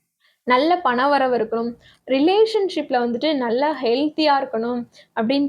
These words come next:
கேக்குறாங்க. அதே மாதிரி உடம்பு, உடல் ஆரோக்கியமா இருக்கணும். இந்த மூணு விஷயம்தான் வந்துட்டு ஒவ்வொரு மனுஷனுக்கும் வாழ்றதுல ரொம்ப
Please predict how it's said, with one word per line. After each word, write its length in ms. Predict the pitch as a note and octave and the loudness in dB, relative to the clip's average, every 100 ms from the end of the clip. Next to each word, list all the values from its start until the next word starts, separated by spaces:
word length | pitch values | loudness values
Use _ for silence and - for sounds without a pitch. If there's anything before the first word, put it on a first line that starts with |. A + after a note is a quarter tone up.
| B3 | -4
கேக்குறாங்க. 320 | A#3 A3+ A3+ | -4 -6 -4
அதே 200 | - C4+ | -2 0
மாதிரி 220 | F4 E4 | 0 0
உடம்பு, 640 | F4 A3+ B3 F4 G#4+ F#4+ B3+ | 0 -2 -2 0 0 0 0
உடல் 220 | D#4+ F#4 | 2 2
ஆரோக்கியமா 880 | C#4 B3 D4+ F4+ F#4 F4 E4 D4 D4+ | 2 2 4 4 2 0 -2 0 -2
இருக்கணும். 300 | D4 A3 - | -2 -8 -6
இந்த 220 | B3 B3+ | -4 -2
மூணு 380 | B3 C#4+ F#4+ G4 | -2 0 0 0
விஷயம்தான் 800 | D4+ - E4+ F4 E4 F4+ E4 B3 | -2 -2 -2 -2 -2 0 0 -2
வந்துட்டு 220 | A3+ D4 - - - | -2 -4 -6 -20 -6
ஒவ்வொரு 560 | A#3+ A#3+ C4+ F#4 F4+ | -4 0 2 2 2
மனுஷனுக்கும் 680 | C4+ A#3+ C#4+ E4 D4+ D#4 E4 | 0 -2 -4 -4 -4 -2 -2
வாழ்றதுல 560 | A#3+ A#3+ C4 C#4 B3+ C#4 | 0 0 0 -2 0 0
ரொம்ப 400 | B3+ A3+ B3 | 0 -2 -4